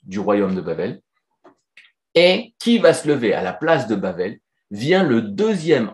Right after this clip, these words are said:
empire, vers, en face de qui nous devons affronter, nous avons à faire face à, au nouvel empire qui se dresse au Moyen-Orient, qui s'appelle la Perse, Paras, Umadai et Mède. C'est-à-dire les Perses et les Mèdes vont se dresser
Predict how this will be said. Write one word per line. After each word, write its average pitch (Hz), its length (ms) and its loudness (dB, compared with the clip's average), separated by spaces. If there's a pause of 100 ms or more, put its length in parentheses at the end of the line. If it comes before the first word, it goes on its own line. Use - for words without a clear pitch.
empire, 131 540 -6 (500)
vers, 127 420 4
en 110 60 -4
face 147 260 0
de 120 100 0
qui 175 360 -10 (200)
nous 196 340 0
devons 135 420 -4
affronter, 110 460 -6
nous 104 220 -2
avons 113 420 0 (180)
à 92 80 -8
faire 104 240 -6
face 143 440 -2 (280)
à, 117 360 0
au 110 80 -2
nouvel 117 220 2
empire 104 240 -4
qui - 100 -14
se 110 120 -6
dresse 98 300 0
au 92 40 -2
Moyen-Orient, 92 500 -2
qui 110 120 -12
s'appelle 117 480 2 (480)
la 110 160 0
Perse, - 380 2
Paras, 120 600 2
Umadai 131 600 0
et 117 280 -4
Mède. 101 320 -8 (360)
C'est-à-dire 104 280 -4
les 104 100 -2
Perses 185 280 -2
et 139 40 -2
les 123 100 0
Mèdes 143 220 0
vont 113 120 -4
se 123 160 -6
dresser 135 720 -4